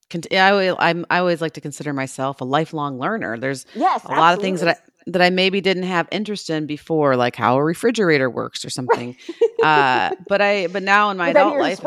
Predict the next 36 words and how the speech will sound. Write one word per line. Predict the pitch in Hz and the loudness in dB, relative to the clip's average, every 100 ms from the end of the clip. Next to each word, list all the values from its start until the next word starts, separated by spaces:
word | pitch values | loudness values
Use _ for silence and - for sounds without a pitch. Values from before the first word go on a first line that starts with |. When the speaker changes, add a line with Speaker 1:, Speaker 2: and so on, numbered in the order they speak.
| 311 | 0
Speaker 2:
breaks | 262 285 | 0 -2
and | 254 | -2
you | 240 | -6
need | 226 | -8
to | 294 | -6
learn | 240 277 311 | -4 -4 -4
why. | 370 262 240 320 494 | -4 -4 -6 -2 2
<laughs> | |
Yeah. | 480 427 | 2 4
Speaker 1:
Right. | 254 208 | 4 4
Or | 196 | 6
how, | 220 214 | 8 8
oh, | 233 226 | 8 6
well, | 185 151 | 8 8
or | 160 | 8
how | 165 180 | 6 4
can | 214 196 | 4 -4
it | 175 | -4
be | 185 | -4
more, | 180 170 170 170 | -2 0 2 2
you | 180 165 | 2 0
know, | 147 | 0
more | 151 160 | 2 0
carbon | - 135 139 156 156 - - - - | 0 -2 -2 -4 -8 -12 -20 -20 -6
neutral? | 226 277 - 156 143 | -2 -2 0 -2 -2
And, | 143 175 | -4 -2
and | 196 214 | -2 2
now | 202 220 | 4 4
I | |
have | 214 | 4
a | 180 | 2
lot | 165 | 2
more | 175 170 | 2 -4
questions | - 190 196 165 160 | 0 0 0 -4 -8
because | 151 156 156 143 | -8 -8 -8 -10
as, | 139 | -16